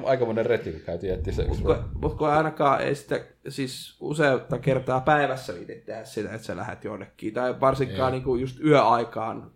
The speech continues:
Speaker 2: tulee nälkä, niin, niin ei niinku, <laughs> ei silloin oikein sieltä lähde mihinkään, niin sen takia.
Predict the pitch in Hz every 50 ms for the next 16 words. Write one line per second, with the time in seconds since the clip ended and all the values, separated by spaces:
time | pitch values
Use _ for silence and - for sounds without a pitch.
0 | - - - 123 113 117 113 110 117 117 117 110 113 - - 113 113 110 78 69
1 | - - - - - - - - - - - - _ _ _ _ _ - 60 60
2 | 58 - - 53 50 50 - - - - - - - - - - - - - -
3 | - 98 101 113 107 110 - 135 113 - - - - - - - - - - 110
4 | 110 120 120 120 123 120 110 - - 117 117 113 - - - - - - - 113
5 | 110 107 - - 113 110 110 110 110 113 117 117 113 - 104 104 101 110 104 113
6 | 117 - - - 120 110 110 - - - - -